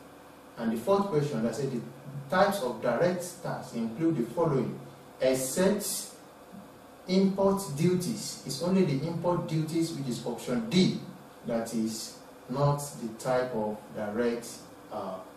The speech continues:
tax. And the last questions that say when the estimated revenue is greater than the proposed expenditure, this is when we have the case of budget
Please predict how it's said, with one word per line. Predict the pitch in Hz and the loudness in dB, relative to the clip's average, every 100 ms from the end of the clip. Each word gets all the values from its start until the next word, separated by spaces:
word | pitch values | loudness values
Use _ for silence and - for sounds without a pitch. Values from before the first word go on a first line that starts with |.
| - | -8
tax. | - 160 - - - - - - 113 | 2 2 2 -4 -12 -16 -20 -16 -10
And | 107 | -8
the | 101 | 2
last | - - - | 4 4 2
questions | 135 131 113 101 - - | -2 -2 -4 -8 -10 -8
that | 110 | -8
say | - 143 | 0 2
when | 151 175 139 | 4 4 2
the | 131 147 | 0 0
estimated | 143 - 151 131 139 160 151 - - - | -2 0 0 0 2 2 2 -2 -10 -2
revenue | 123 120 127 147 107 - - - - - | 0 2 2 2 2 -2 -10 -18 -20 -8
is | 117 | -8
greater | 113 147 156 156 127 | -2 2 4 4 4
than | 117 110 | 2 2
the | 113 | 0
proposed | - 120 - 151 165 - | -2 -6 -4 -2 -2 -4
expenditure, | 110 - 117 113 147 147 113 104 - - - - | -10 -6 -2 0 0 0 -2 -4 -8 -14 -18 -8
this | 120 | -4
is | 117 107 - | -4 -4 -2
when | 123 127 113 | 0 2 2
we | 110 | 2
have | 117 | 0
the | 117 | 0
case | 110 143 143 | 0 2 4
of | 135 - - - | 4 4 -2 4
budget | 147 147 143 151 147 | 6 6 6 6 6